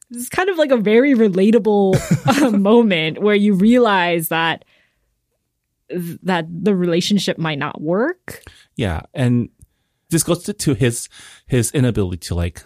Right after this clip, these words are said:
Speaker 2: let things go, right?
Speaker 1: Yeah.
Speaker 2: Or to stop thinking, like, because she's very much more of, like, a go with the flow type of person. You can tell, right? She thinks first, like, she acts first and thinks later
Speaker 1: Yeah.
Speaker 2: in a lot of ways. And he's more like think first, think a lot, and then maybe act,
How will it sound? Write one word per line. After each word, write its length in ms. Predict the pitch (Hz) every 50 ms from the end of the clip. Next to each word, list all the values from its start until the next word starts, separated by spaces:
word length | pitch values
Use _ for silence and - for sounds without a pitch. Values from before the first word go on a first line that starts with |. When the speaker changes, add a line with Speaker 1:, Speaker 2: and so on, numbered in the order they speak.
| - _ _ -
Speaker 2:
let 240 | 101 95 90 -
things 280 | - - 87 87 82 -
go, 540 | - _ - 90 92 87 104 135 180 202 - _ _ _ _ - _ _ _ _ _ _ -
right? 80 | 214
Speaker 1:
Yeah. 180 | 196 180 170 -
Speaker 2:
Or 100 | 120 110
to 160 | - - - - _ _
stop 320 | _ - - 107 101 - -
thinking, 260 | - 113 95 - -
like, 160 | 110 104 - - - - - - - - - _ _
because 280 | - 143 160 147 - -
she's 340 | - - - 185 214 - -
very 160 | - 151 131 123
much 180 | 113 107 -
more 120 | 117 104 104
of, 80 | 90
like, 200 | 98 92 - - _
a 260 | 98 95 92 92 95 - - -
go 140 | - 110
with 100 | 104 -
the 60 | - -
flow 220 | - - 92 90
type 160 | - - 90
of 60 | 87
person. 320 | - - 101 - - - -
You 60 | 95 85
can 100 | - 87
tell, 380 | - - 85 - - - - - _
right? 260 | - - 87 87 90 -
She 400 | - - - 104 92 92 95 90 - - - _ _ _ _ _ _
thinks 320 | - - 135 131 - -
first, 420 | - - 104 95 110 151 160 - -
like, 120 | 110 98
she 200 | - - 131 143 -
acts 240 | 127 127 - - -
first 220 | 117 104 101 -
and 80 | 101 82
thinks 200 | 101 90 85 -
later 440 | 95 92 87 - 85 95 98 - _ _ _ _
Speaker 1:
Yeah. 180 | 208 185 180 -
Speaker 2:
in 60 | 107
a 60 | 95
lot 140 | 95 95 90
of 60 | 92
ways. 220 | 90 92 90 82 -
And 80 | 95
he's 260 | 80 120 117 104 - -
more 180 | 113 104 98 95
like 120 | 92 -
think 280 | - _ - 101 92 87
first, 480 | - - 95 92 95 95 - - - _ _ _ _
think 200 | - 110 98 -
a 60 | 92
lot, 380 | 87 87 80 85 101 - - - _ _ _ _ _ _ _ _ _ _ _
and 100 | - 98
then 160 | 98 92 90
maybe 240 | 92 90 87 - 87 -
act, 440 | 87 78 - - - - - -